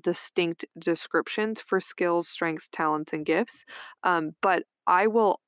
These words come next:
honestly tell you, you could go look at this for yourself. If you're Googling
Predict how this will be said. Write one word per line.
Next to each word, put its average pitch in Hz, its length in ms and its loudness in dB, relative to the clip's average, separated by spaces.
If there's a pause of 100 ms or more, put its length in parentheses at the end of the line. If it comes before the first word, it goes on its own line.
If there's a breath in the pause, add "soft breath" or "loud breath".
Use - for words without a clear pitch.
honestly 190 960 4
tell 165 260 0
you, 143 240 -2
you 165 200 -2
could 190 220 0
go 180 320 2 (120)
look 175 200 0
at 170 100 0
this 170 200 0
for 175 120 -2
yourself. 160 540 0
If - 200 0
you're 202 220 4 (280 loud breath)
Googling 180 680 4